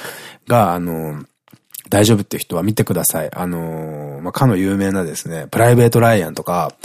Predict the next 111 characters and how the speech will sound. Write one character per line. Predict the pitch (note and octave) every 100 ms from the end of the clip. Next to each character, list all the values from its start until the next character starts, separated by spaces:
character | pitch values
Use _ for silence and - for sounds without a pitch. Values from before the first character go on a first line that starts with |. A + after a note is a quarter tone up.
| - - - -
あ | -
と | F2
最 | G2 G#2
近 | G#2+
言 |
っ |
た | -
白 | - F2+ -
装 | - A#2+
リ | B2
ッ | A#2+
チ | -
と | -
か、 | - D2+ D2
そ |
の、 | F2 E2 D#2 - _ _ _ _ _ _ _ _ _
僕 | A#2 A2+ D3+
が |
い | D#3
つ | C#3+ E3+
も |
言 | G#2
っ |
て | - F#2+
る | -
戦 | D#3+ F3
争 | E3+ F#3 F3+
映 | F#3+ F#3
画 | D3+
の | B2+ D3+ A#2+
い | C#3 C#3+
い、 | -
い | - G3+
い |
戦 | F#3+ B2+ A#2
争 | B2+ C3+
映 | B2
画 | G2+
の | F#2
条 | A#2
件 | A2+ B2+ A#2+
っ |
て | G#2+
い |
う |
の | G2 A2+
は、 | C#3+
あ | B2
の、 | F#2+
蝶 | F2 - E3
が | G#2+
は | F2 G2
み |
出 | A2+
て | A2+
る | F2
か | -
は | F2+
み | G2
出 |
て | G2
な | F2+
い | F2
か | D#2+
だ | D#2
っ |
て | - -
い | D#2
う。 | - - - - - - -
そ | -
こ | C3+
で | E3
見 | A#2
極 | - A2+
め | G#2+
る | G#2+
っ |
て | -
い |
う | -
ね。 |
だ |
か | G2+
ら |
蝶 | - A3
が | F#3+
は | D#3
み | E3+
出 | F3+
て | E3
る | C#3+ A2+
映 | C#3 C#3+
画 | C#3+
は | D#3+
い | A2+ A#2
い |
映 | F2
画 | E2
っ | D#2
て | -
い |
う | E2+
の |
が | E2+
あ |
る |
ん | D#2+
で |
す | -
よ。 |
せ-、 | -